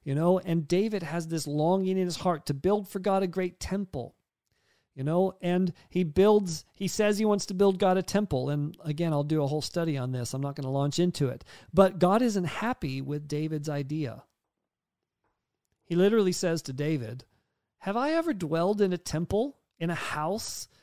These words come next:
since the day that I met you in the wilderness? Since the days of Moses, have I ever done that? What a dumb idea."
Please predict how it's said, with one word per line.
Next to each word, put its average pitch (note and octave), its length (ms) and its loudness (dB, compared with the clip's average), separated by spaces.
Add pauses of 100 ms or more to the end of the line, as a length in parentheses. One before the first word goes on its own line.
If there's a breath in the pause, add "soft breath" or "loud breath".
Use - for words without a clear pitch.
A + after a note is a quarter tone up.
(100)
since G#3 260 -2
the G3 120 0
day F3 320 4
that F#3 180 4
I F3 120 4
met D#3 280 2
you G#3 240 2
in F3+ 120 4
the E3 80 2
wilderness? G#3 680 2 (200 loud breath)
Since A#3 320 0
the A3 100 -2
days G3 320 0
of F#3 80 -2
Moses, F#3 380 0
have F#3 160 0
I E3+ 80 2
ever G3 320 0
done F3+ 280 0
that? A#3 320 -2 (760)
What A3+ 120 2
a C4+ 60 4
dumb G3 320 2
idea." G#3 560 0